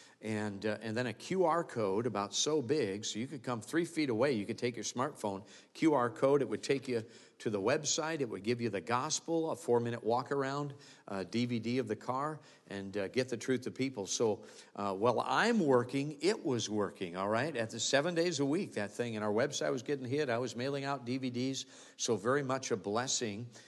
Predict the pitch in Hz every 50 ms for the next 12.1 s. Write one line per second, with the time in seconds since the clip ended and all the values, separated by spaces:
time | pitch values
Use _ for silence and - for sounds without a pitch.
0 | - - - - 98 98 98 98 98 101 104 101 101 98 92 - - - 113 107
1 | 104 101 98 101 98 98 98 95 90 107 113 120 117 - 104 113 - - 95 92
2 | - 110 120 127 110 107 104 104 107 107 113 110 95 107 101 - - 95 92 95
3 | 95 104 117 127 160 190 185 - 170 165 117 101 - - - - - - - _
4 | - - - - 190 214 226 226 226 185 160 117 - 110 98 95 110 147 180 -
5 | - - - - - - - - 117 117 113 110 104 101 117 139 165 180 165 151
6 | 143 139 135 135 139 143 143 135 - 113 110 107 107 107 107 107 104 104 104 104
7 | 101 101 101 98 101 104 104 - _ - 107 101 117 120 120 110 117 113 110 113
8 | 104 101 120 135 131 123 104 107 117 127 143 139 - 131 123 120 110 - - 110
9 | 98 101 98 95 92 90 90 95 110 139 170 202 202 185 - - 151 147 160 175
10 | 165 - - - 110 90 78 76 82 87 90 90 101 135 156 165 143 - 135 139
11 | 135 127 107 - 123 127 127 127 127 120 110 104 98 104 123 131 101 90 85 87
12 | 113 147